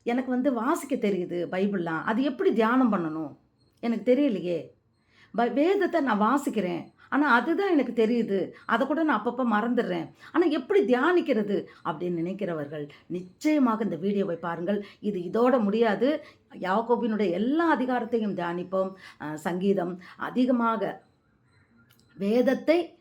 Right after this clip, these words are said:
நாம் ஒவ்வொரு அதிகாரமாய் நாம் தியானிப்போம். நிச்சயமாகவே கர்த்தர் நம்மை, ஆ, அந்த தியானிக்கிற மனிதன் பாக்கியவான். எப்போ? இரவும் பகலும்.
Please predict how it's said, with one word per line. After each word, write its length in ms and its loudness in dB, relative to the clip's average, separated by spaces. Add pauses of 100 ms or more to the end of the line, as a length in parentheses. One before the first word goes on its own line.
நாம் 240 -8
ஒவ்வொரு 640 2 (140)
அதிகாரமாய் 760 -2
நாம் 280 -8
தியானிப்போம். 720 -2 (240)
நிச்சயமாகவே 1040 -2 (160)
கர்த்தர் 440 -8
நம்மை, 420 -6 (180)
ஆ, 240 -8
அந்த 280 -6
தியானிக்கிற 840 2
மனிதன் 380 2 (260)
பாக்கியவான். 640 2
எப்போ? 380 -2
இரவும் 640 0
பகலும். 520 -4